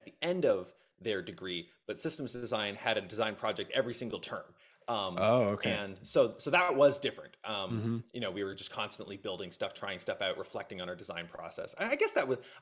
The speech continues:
Speaker 1: I, I don't give them credit for how much design there was, but I think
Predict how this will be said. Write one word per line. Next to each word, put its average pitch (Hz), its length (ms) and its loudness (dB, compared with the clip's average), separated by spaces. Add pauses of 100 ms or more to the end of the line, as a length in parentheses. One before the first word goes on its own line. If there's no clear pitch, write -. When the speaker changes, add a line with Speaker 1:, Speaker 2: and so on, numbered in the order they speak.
Speaker 1:
I, 247 100 6
I 254 140 6
don't 247 260 4
give 185 140 2
them 131 120 -2
credit 117 320 2
for 117 120 0
how 117 160 4
much 104 240 -2
design 98 340 -4
there 90 140 -6
was, 90 280 0 (180)
but 165 100 10
I - 20 8
think 202 280 0